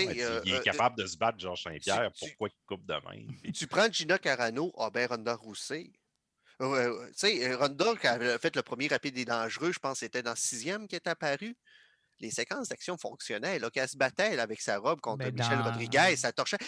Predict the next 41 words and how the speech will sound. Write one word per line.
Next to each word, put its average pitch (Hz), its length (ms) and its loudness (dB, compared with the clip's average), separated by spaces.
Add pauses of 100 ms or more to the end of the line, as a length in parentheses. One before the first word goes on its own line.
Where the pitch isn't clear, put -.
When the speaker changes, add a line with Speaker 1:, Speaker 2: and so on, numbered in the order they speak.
(120)
Speaker 1:
Puis 131 120 -4
dans 135 240 8
Expendable 143 400 2
Speaker 3:
Expendable. 135 440 10
Speaker 1:
trois, 160 240 10 (440)
elle 120 180 6
torchait 170 480 0 (260)
pas 123 100 0
rien 160 180 -2
qu'un 110 240 -2
peu, 160 320 2
là. 104 200 -2 (260)
Speaker 3:
Non, 143 100 0
non, - 80 4
Speaker 1:
T'sais, 135 80 10
Speaker 3:
mais 120 80 8
Speaker 1:
au - 0 -
moins, 117 80 10
elle 117 60 6
Speaker 3:
Saint-Pierre, 170 340 10
Speaker 1:
était 175 60 12
Speaker 3:
ils - 20 8
sont 143 120 6
pas 147 80 6
capables. 123 300 4 (600)
Speaker 1:
Non, 120 180 2
Saint-, - 160 -4 (100)
Saint-Pierre, 160 440 2
je - 60 0
sais 123 60 -2
pas 135 140 -8
pourquoi, 139 460 2
là, 156 120 2
puis, 104 360 -6
tu 180 140 2
sais, 127 60 -8
comme 120 200 0
on 120 80 0
disait, 160 180 0
Gina 131 220 0
Speaker 3:
Ben 175 60 4